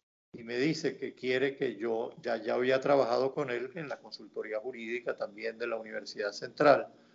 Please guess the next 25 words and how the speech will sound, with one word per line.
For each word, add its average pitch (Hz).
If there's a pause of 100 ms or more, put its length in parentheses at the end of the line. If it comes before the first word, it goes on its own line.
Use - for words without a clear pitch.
(540)
y 131
entonces 127
me 135
dice 123
que -
quiere 123
que 127
yo 113
me 120
vaya 127
para 117
México 113
con 135
él 117 (500)
como 110
primer 110
secretario. 135
Bueno, 120
y 117
salgo 143
y, 131
ah, 127 (400)
me 123
parece 120
extraordinaria 113